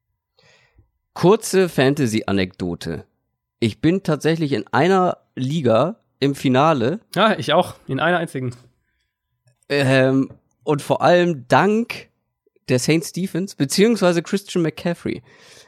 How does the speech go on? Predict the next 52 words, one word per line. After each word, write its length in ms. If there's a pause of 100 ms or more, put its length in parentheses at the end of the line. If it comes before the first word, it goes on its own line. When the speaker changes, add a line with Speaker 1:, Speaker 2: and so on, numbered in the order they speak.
(100)
Speaker 1:
Ähm, 180
es 140
war 100
dann 180
am 80
Ende 220
so, 300
dass 300
ich 200
Christian 360
McCaffrey 380
und 80
Michael 240
Thomas 340
noch 180
hatte, 320 (380)
dreizehn 400
Punkte 360
Rück-, 260
Rückstand 540
und 120
mein 200
Gegner 460 (240)
Cam 260
Newton. 400 (600)
So, 180
ich 140
will 120
gar 120
nicht 140
so 100
sehr 140
ins 160
Detail 300
gehen, 160
aber 140
ich 100
habe 100
letztendlich 500
nur 280
gewonnen, 540
weil 140
Christian 440
McCaffrey 480
den 160
Passing-Touchdown 840
geworfen 400
hat 160
und 180
nicht 380
Cam 260
Newton. 380